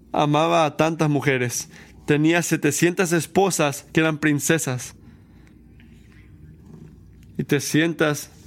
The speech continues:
otras. Y sus esposas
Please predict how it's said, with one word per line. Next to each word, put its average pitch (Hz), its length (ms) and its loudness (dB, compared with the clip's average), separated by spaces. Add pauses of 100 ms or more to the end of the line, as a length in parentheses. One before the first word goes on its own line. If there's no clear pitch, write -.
otras. 156 640 -2 (640)
Y 143 80 0
sus 139 180 -2
esposas 147 760 -2